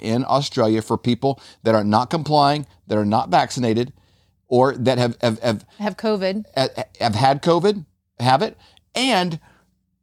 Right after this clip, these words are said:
Speaker 1: if you simply came across someone, if someone came near you, they can send you to one of these internment camps.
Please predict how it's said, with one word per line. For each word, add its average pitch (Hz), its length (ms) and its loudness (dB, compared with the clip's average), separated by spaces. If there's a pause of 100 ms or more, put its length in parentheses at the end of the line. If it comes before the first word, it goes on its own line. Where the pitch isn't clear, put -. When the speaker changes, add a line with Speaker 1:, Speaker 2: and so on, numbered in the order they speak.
(420)
Speaker 1:
if 160 160 -4
you 202 320 -2
simply 196 360 0
came 190 240 -2
across 190 480 0
someone, 143 320 2
if 117 80 -2
someone 165 640 -4
came 160 280 0
near 185 220 2
you, 139 220 2 (220)
they 135 160 2
can 175 220 0
send 123 320 2
you 151 120 2
to - 140 -4
one 113 220 0
of 135 200 -2
these 110 340 0
internment 175 720 -2
camps. - 500 -6